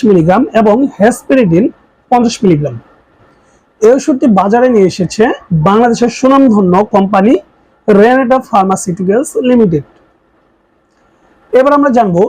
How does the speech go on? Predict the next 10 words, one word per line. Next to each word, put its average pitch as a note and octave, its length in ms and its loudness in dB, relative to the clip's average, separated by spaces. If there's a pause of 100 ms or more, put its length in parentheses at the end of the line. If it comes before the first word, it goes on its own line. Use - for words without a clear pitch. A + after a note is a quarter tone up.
(260)
এই A#3 60 0
ওষুধটি A#3+ 480 -4 (240)
কি C4+ 160 2
কি C#4+ 180 2
রোগের F#3+ 220 2
জন্য F#3 200 2 (540)
দেওয়া G#3+ 240 2
হয়ে F3+ 200 -2
থাকে। C#3+ 180 -8 (1080)
এই A#3 120 4